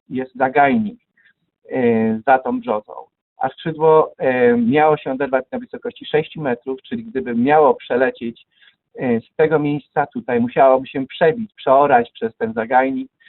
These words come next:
e, prze-, przelecieć nad tą ulicą i następnie tu jest jakaś polana żółta, która nie, nie jest zarośnięta, e, trawy, które zostały potem wypalone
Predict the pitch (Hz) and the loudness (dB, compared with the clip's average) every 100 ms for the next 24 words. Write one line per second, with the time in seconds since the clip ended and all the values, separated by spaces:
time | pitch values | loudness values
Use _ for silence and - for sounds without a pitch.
0 | _ _ _ _ - 123 120 - - - | _ _ _ _ -2 0 0 -4 -10 -2
1 | 135 139 - - 139 135 135 - 143 - | 0 0 -4 -6 -4 -4 -8 -4 -4 -2
2 | 160 151 151 143 131 117 - 117 123 _ | -2 -2 -2 -6 -8 -6 -2 -2 -2 _
3 | _ _ _ 165 147 147 139 - 131 131 | _ _ _ -4 -2 -2 -6 -6 -6 -4
4 | 139 131 _ 139 135 127 - 143 123 120 | -4 -4 _ -2 -2 -2 -8 -10 -8 -6
5 | 120 117 - 107 127 151 147 131 143 131 | -8 -10 -8 0 2 2 0 0 -8 -8
6 | - 131 127 - 113 117 127 131 123 160 | -2 -2 -2 -8 -6 -4 -4 -6 -10 -8
7 | 135 143 131 131 131 - 240 117 - 233 | -6 -4 -4 -4 -6 -6 -4 -4 -4 -6
8 | - _ _ _ _ 90 _ - 113 104 | -8 _ _ _ _ -20 _ -10 -10 -6
9 | 139 143 139 135 - 123 127 - 123 120 | 0 2 2 -4 -8 -10 -6 0 0 0
10 | 120 127 120 131 139 131 123 120 117 | -4 -8 -8 -2 0 2 2 2 -4